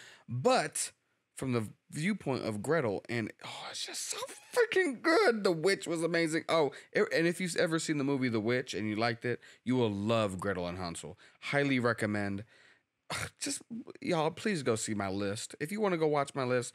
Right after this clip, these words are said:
definitely see Gretel and Hansel. This is the finished product, by the way. Did not like it. Oh, what the hell? That wasn't,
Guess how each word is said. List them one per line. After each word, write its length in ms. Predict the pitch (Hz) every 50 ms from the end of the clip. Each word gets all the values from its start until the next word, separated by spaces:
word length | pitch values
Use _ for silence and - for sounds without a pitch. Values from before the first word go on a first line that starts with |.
| - - - _ - -
definitely 320 | 165 175 - 160 147 127
see 240 | - - 120 113 -
Gretel 340 | - 107 110 107 101 101 98
and 100 | 95 98
Hansel. 360 | 98 90 87 - - - -
This 240 | 98 156 226 247 -
is 120 | 170 143
the 60 | 123 120
finished 300 | - 123 104 98 - -
product, 240 | 107 98 98 95
by 140 | 92 92 92
the 100 | 90 95
way. 200 | 92 90 92 98 - - - - _
Did 100 | 131 143
not 180 | 147 135 127 85
like 240 | 95 107 104 101 104
it. 160 | 104 - - -
Oh, 260 | 220 277 - - - _ _ _ _ _ _ _ _ _ _ _ _ _ _ _ _
what 160 | - - -
the 140 | - 107 107
hell? 260 | 117 139 151 165 165 165 _ _ _ _ _ _ _ _ _ - _ _ - - - -
That 200 | 135 180 101 95
wasn't, 280 | 147 131 123 - -